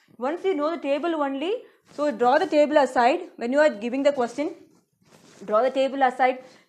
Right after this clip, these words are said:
then see that you just check it out, whether you are moving up or you are coming down.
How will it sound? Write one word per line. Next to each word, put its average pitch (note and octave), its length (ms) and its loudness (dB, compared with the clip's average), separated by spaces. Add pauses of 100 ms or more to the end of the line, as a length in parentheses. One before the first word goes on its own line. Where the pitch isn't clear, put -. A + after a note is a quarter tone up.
then E4+ 180 0
see D4+ 220 -4
that D#4 240 2 (680)
you C4+ 100 -8
just D#4+ 200 -4
check C#4+ 180 -2
it C4+ 100 -2
out, F#3 280 -2 (180)
whether A#3+ 180 0
you C#4+ 120 -2
are C4 80 2
moving C4+ 340 -4
up E4 240 -2 (200)
or B3+ 140 -2
you B3 100 0
are A#3+ 40 2
coming A#3 300 -6
down. F3 280 -10